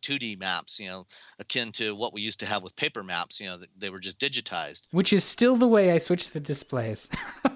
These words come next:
Speaker 2: <laughs> I don't like the ones that show me the horizon in three D. Like, no, I can't see far
Speaker 1: Well,
Speaker 2: enough.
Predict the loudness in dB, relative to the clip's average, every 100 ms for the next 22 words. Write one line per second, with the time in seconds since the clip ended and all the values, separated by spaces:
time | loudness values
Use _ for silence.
0 | 0 0 -6 -12 -14 -10 -6 0 4 4
1 | 6 6 6 6 6 4 2 2 4 4
2 | 4 4 4 4 4 4 2 0 -2 -4
3 | 0 0 0 0 0 0 -2 -4 0 0
4 | 0 0 -2 -4 -8